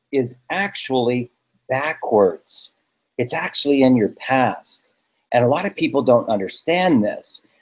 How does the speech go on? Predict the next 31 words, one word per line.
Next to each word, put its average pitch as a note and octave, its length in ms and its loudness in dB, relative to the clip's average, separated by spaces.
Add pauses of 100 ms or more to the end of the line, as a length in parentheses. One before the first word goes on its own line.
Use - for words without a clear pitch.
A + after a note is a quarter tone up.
(120)
They C#3+ 120 6
don't E3 200 4
understand E3 800 4
that A#2 180 0
as C#3+ 260 -2
we C3 120 -2
go C3+ 320 2
through C3 420 -2
life, B2+ 600 0 (440)
that B2+ 240 4
these C3 200 -2
various F3 540 2
different D3 420 2
events B2+ 500 0
that F#2 160 -6
we G#2 140 -6
go F2+ 280 -6
through G2 500 -4 (280)
are A#2 120 6
actually D#3 640 0
held C#3 340 4
in B2 260 0
our G#2 220 -2 (140)
body A#2 600 0 (400)
in A2 200 0
various C#3+ 440 4
different B2+ 420 -2 (120)
areas A#2 800 2 (320)
as C3 200 4
emotional C#3+ 680 4
trauma. A2+ 720 2